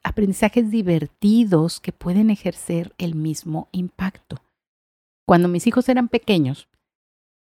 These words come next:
como la mayoría de los niños, se sentían nerviosos o inquietos cuando había tormentas.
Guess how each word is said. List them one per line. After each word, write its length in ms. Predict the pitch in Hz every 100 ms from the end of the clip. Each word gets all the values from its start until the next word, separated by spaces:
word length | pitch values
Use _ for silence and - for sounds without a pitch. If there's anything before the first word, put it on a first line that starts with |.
| _ -
como 220 | 247 254
la 80 | 185
mayoría 420 | 139 117 110 113
de 80 | 131
los 220 | 226 262
niños, 540 | 277 151 170 247 - _ _ _
se 180 | - 294
sentían 460 | 294 247 185 165 -
nerviosos 880 | 214 247 220 190 135 - 151 160 -
o 100 | -
inquietos 580 | 277 269 226 170 - 165
cuando 240 | - 160 139
había 180 | 123
tormentas. 680 | - - 240 320 - -